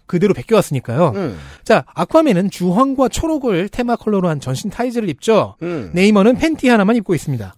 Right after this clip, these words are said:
Speaker 2: 가끔 뭐 머리 위에 뭘 뒤집어 쓰는 거 말고, 말고는. 음.
Speaker 1: 삼지창을 들어서 포세이돈 이미지를 챙기는 아쿠아맨과 달리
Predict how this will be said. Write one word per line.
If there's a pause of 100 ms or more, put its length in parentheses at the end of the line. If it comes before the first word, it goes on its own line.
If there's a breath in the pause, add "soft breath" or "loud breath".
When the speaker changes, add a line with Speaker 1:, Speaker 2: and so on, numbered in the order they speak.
Speaker 2:
가끔
뭐
머리
위에
뭘
뒤집어
쓰는
거
말고,
말고는.
음. (300 loud breath)
Speaker 1:
삼지창을
들어서
포세이돈
이미지를
챙기는
아쿠아맨과
달리